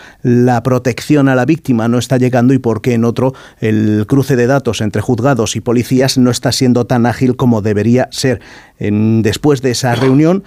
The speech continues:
en la que, repito, todas las administración, eh, administraciones llegaron a esa misma conclusión, eh, compareció la secretaria de Estado de Igualdad, Ángela Rodríguez, y llegó a la conclusión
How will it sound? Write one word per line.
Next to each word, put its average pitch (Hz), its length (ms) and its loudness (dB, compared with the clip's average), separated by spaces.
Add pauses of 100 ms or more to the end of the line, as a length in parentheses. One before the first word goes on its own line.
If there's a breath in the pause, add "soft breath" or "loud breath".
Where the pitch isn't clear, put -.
(220 loud breath)
en 107 120 -2
la 104 100 -2
que, 107 200 -4
repito, 123 340 -4
todas 139 380 -2
las 104 180 -6
administración, 110 800 -2
eh, 127 100 0
administraciones 120 800 0
llegaron 120 380 -2 (240 loud breath)
a 120 160 -2
esa - 260 -4
misma 123 360 2
conclusión, 147 500 0 (240 loud breath)
eh, 107 80 -2
compareció 123 480 0
la 120 80 0
secretaria 120 440 0
de 110 80 -2
Estado 120 280 -2
de 117 60 2
Igualdad, 110 380 0
Ángela 123 480 -2
Rodríguez, 131 600 0 (360 loud breath)
y 110 380 -4 (260)
llegó 123 360 -2
a 127 40 0
la 120 120 -2
conclusión 127 640 0